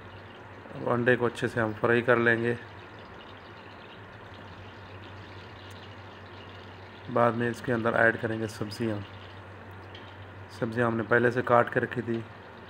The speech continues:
गाजर, शिमला मिर्च, बंद गोभी और मटर बॉयल करके रखे थे।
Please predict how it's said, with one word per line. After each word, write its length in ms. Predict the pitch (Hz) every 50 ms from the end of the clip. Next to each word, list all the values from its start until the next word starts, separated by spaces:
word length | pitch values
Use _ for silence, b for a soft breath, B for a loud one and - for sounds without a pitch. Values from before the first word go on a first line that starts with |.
| - - -
गाजर, 480 | - 123 117 117 113 113 120 113 110 104
शिमला 280 | - - 120 113 117 113
मिर्च, 320 | 110 117 113 107 - - 120
बंद 240 | 113 117 113 113 113
गोभी 300 | 117 117 107 107 117 113 110 - - - - - - - - - - - - - - - - - - - - - - - - - - - - - - -
और 120 | 120 113 107
मटर 260 | 110 113 107 - -
बॉयल 220 | 113 110 117 113 113
करके 280 | - 120 107 104 113
रखे 200 | 110 107 - 123 104
थे। 140 | 110 110